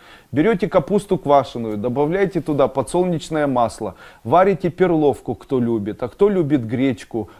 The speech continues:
а кто любит рис. Когда будете варить рис, то делайте так. Сначала обжарьте на сковородке морковку, добавьте туда лучка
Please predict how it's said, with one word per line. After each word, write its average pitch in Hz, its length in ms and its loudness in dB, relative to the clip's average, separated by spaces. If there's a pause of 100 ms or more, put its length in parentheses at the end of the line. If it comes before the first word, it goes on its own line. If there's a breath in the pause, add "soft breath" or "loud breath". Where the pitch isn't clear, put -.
а 127 120 -2
кто 175 200 2
любит 165 420 0
рис. 127 400 -2 (340 soft breath)
Когда 135 300 0
будете 180 400 0
варить 170 360 2
рис, 220 200 0
то - 160 0
делайте 170 480 2
так. 123 360 0
Сначала 190 580 2
обжарьте 160 760 0
на 151 140 -2
сковородке 143 840 0 (240 loud breath)
морковку, 165 720 0
добавьте 147 500 0
туда 160 280 0
лучка 139 640 -2